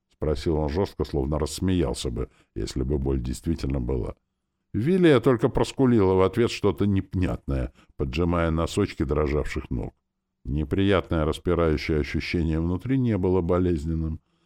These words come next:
но ей безумно хотелось, чтобы эти пальцы как можно быстрее исчезли.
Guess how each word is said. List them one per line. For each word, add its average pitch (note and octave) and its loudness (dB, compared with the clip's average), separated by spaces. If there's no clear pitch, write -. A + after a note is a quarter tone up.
но D2 -2
ей D2 0
безумно D#2+ -2
хотелось, C#2 -4
чтобы C2+ -4
эти - -6
пальцы - -4
как - -20
можно B1 -6
быстрее B1+ -4
исчезли. - -10